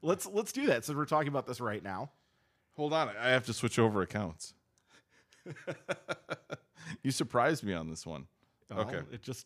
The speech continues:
Speaker 1: showed up. I mean, we can, we could do this. This is the level of professionalism that, uh,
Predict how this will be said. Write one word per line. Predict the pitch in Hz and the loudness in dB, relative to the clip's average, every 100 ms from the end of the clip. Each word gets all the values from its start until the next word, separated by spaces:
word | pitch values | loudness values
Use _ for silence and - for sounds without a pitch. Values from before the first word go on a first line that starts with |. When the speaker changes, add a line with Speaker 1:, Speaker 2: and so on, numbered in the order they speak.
| _ | _
Speaker 1:
showed | - 113 117 | -12 -6 -4
up. | 156 160 - - | -2 -4 -8 -10
I | 120 | -6
mean, | 120 110 107 | -4 -6 -8
we | 127 | -6
can, | 131 117 113 - | -4 -4 -8 -6
we | 127 | -4
could | 147 | -2
do | 117 | -2
this. | 104 123 - _ _ _ - | -4 -8 -12 _ _ _ -6
This | 135 | -4
is | 147 | -2
the | 143 | 0
level | 139 139 143 | 2 2 0
of | - | -4
professionalism | 131 147 147 120 120 113 117 | -2 -2 -2 -6 -6 -4 -4
that, | 113 113 127 | -4 -6 -6
uh, | 113 | -6